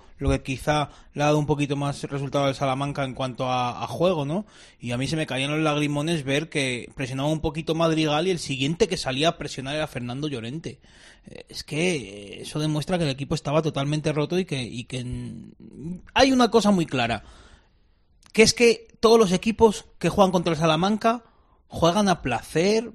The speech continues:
parecen equipazos, lo doblegan de una manera, eh, totalmente, eh, cómoda, y luego ese equipo en jornada anterior o en jornada siguiente contra otro de la categoría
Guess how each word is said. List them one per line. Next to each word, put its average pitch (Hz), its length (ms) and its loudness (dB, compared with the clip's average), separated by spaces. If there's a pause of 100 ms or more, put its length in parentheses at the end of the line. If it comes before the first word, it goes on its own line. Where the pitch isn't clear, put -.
(180)
parecen 147 280 0
equipazos, 185 880 0 (280)
lo 143 180 2
doblegan 143 480 4
de 196 80 4
una 185 100 4
manera, 165 720 0
eh, 135 240 -10
totalmente, 165 960 2
eh, 131 60 -2
cómoda, 214 560 4 (300)
y 165 140 0
luego 254 200 10
ese 226 140 6
equipo 156 480 0
en 170 140 0
jornada 180 420 4
anterior 190 400 4
o 156 40 2
en 151 60 -2
jornada 202 440 2
siguiente 180 420 0
contra 160 420 2
otro 233 220 6
de 220 60 6
la 214 80 4
categoría 202 640 2